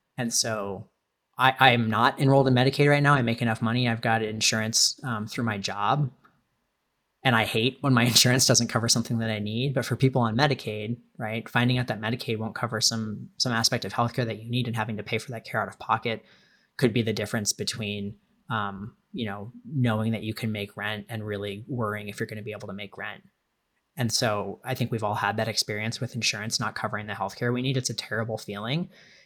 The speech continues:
And for people on Medicaid in this country, that is what abortion access looks like, right? It looks like having to pay out of pocket.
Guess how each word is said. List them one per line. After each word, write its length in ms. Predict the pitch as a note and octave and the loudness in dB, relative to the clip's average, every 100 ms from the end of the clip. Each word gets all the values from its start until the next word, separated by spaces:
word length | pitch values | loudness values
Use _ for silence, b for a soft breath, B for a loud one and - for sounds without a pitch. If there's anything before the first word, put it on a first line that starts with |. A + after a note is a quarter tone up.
| b - | b -2
And 420 | A#2+ A2 G#2+ - - | 2 2 -2 -8 -8
for 300 | - A2 A2 | -4 -2 0
people 300 | - B2 A#2 | -2 0 0
on 120 | G#2 | 0
Medicaid 400 | G#2 A2 - A#2 | -4 -4 -2 0
in 120 | A2 | 0
this 100 | G#2 | -2
country, 520 | - A2+ - B2+ C#3 C3+ A#2 | -2 -2 2 2 2 0 -6
that 340 | A2 G#2+ G#2+ - | -2 -2 -2 -6
is 280 | B2 G#2 - | -2 -2 0
what 300 | A2+ G#2 - _ _ | -2 -2 -8 _ _
abortion 380 | B2+ A2+ G#2 G#2+ | -4 -2 0 -2
access 400 | G#2+ - G2+ - | 0 -2 0 -2
looks 180 | A#2+ - | 0 0
like, 220 | G#2+ - | 0 -10
right? 120 | A2+ | -12
It 80 | A2+ | -10
looks 140 | A#2+ | -4
like 120 | - - | -4 -2
having 200 | A2 A2+ | -6 -6
to 80 | |
pay 160 | A2+ - | -8 -8
out 100 | G#2+ | -8
of 120 | A#2+ | -8
pocket. 440 | - B2 - B2 | -6 -6 -4 -8